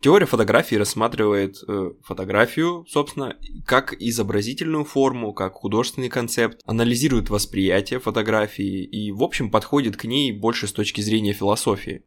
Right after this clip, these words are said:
В итоге я так загнался по этим размышлениям, что и сам задался довольно глупым вопросом.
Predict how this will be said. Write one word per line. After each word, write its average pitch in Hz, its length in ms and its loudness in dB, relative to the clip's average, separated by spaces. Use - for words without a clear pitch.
В 120 140 2
итоге 135 280 6
я 123 100 8
так 135 180 4
загнался 131 540 4
по - 80 4
этим 117 220 2
размышлениям, 113 760 0
что 110 340 2
и 104 100 4
сам 120 300 0
задался 107 440 2
довольно 101 340 0
глупым 139 720 2
вопросом. 104 880 0